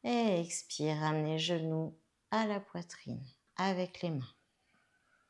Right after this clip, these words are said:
Inspire, tendez les jambes vers le ciel, poussez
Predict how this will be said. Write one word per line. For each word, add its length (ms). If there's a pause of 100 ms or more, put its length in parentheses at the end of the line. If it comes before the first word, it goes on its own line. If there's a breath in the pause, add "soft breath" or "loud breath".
(2500 loud breath)
Inspire, 720
tendez 280
les 160
jambes 340
vers 140
le 120
ciel, 580
poussez 520